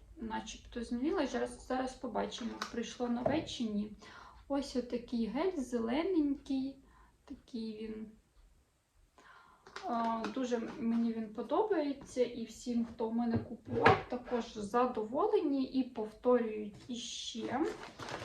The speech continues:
А, дуже допомагає при, а, все, вже в новому оформленні. Ось так тепер упакування виглядає. А, ну, я думаю, по дії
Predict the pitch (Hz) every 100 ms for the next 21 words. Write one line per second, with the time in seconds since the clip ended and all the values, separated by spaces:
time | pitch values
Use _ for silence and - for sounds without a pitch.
0 | - - - - - - - - - -
1 | - - - 294 - 277 269 254 254 254
2 | - - 302 285 254 247 269 254 254 254
3 | 277 254 247 - - 254 247 262 254 247
4 | 240 214 - - - - - _ _ -
5 | - - - 233 202 - 233 208 202 220
6 | 254 254 247 247 - 233 254 226 226 220
7 | 220 226 - 285 415 403 294 254 - 240
8 | - 240 214 - 202 226 220 202 - -
9 | 220 285 466 381 277 277 277 247 262 262
10 | 254 247 233 - - - - - - -
11 | - - - 247 240 240 247 247 359 453
12 | 311 294 320 302 277 - 247 - 285 294
13 | 247 233